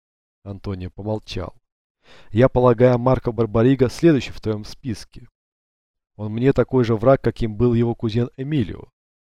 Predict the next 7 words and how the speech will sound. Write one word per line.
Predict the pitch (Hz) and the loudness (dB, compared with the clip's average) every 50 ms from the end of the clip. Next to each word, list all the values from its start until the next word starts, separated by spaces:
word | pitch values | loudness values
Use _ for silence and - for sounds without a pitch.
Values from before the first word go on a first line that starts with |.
| _ _ _ _ _ _ - - _ - | _ _ _ _ _ _ -20 -20 _ -16
Мы | - 107 120 139 139 | -8 -2 0 0 0
тебе | 139 131 113 131 123 | 0 -2 -2 0 2
поможем", | - 135 139 156 160 151 123 110 104 95 | 2 2 2 2 2 2 2 0 -2 -8
пообещала | - 101 101 95 101 98 - 113 107 101 98 | -8 -10 -8 -8 -8 -8 -4 -2 -2 -2 -2
Теодора, | - - 107 104 98 113 110 101 92 | -2 -2 -2 -2 -2 -2 -4 -4 -4
подходя | - 101 - - 104 98 104 101 | -6 -10 -8 -8 -4 -4 -4 -4
ближе. | 104 117 120 113 98 80 - - - | -2 -2 -2 -2 -2 -4 -8 -14 -18